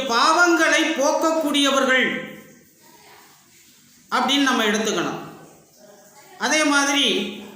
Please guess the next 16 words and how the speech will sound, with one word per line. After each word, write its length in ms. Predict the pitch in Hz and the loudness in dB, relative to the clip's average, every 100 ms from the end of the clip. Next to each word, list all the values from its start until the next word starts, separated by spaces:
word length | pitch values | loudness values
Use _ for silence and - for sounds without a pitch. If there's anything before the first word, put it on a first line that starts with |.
| - - - - 190 220 | -18 -16 -16 -14 -4 0
நவ 160 | 294 320 320 | 2 2 2
கிரகங்கள்லேயே 840 | 294 311 320 302 277 277 285 269 190 202 - - - - - - 277 | 2 2 2 2 0 0 0 0 0 -2 -6 -12 -16 -20 -20 -6 -2
ஒரு 120 | 285 254 | 0 2
முழுமையான 580 | 277 330 349 349 349 359 359 | 2 2 4 4 4 4 2
சுபகிரகம் 580 | 311 320 320 302 302 302 269 | 2 0 2 0 0 -2 -2
அப்படின்னு 300 | 269 277 277 | 0 0 0
சொல்லணும்னா 520 | 254 254 247 247 247 294 247 | 0 0 0 0 0 0 0
குரு 140 | 262 254 | 0 0
பகவான். 380 | 240 208 160 - - - - - - _ _ _ _ _ _ _ _ _ _ _ 247 | 0 0 -2 -4 -10 -16 -20 -20 -20 _ _ _ _ _ _ _ _ _ _ _ -4
இந்த 120 | 277 269 | -2 0
குரு 140 | 285 339 359 | 0 0 2
பகவான் 340 | 339 311 320 302 | 2 2 2 2
ஒரு 120 | 285 277 | 2 2
ராசியில 520 | 269 311 330 294 269 277 294 277 | 2 2 0 0 0 0 0 0
ஒரு 120 | 302 | 2
வருட 200 | 302 277 | 2 2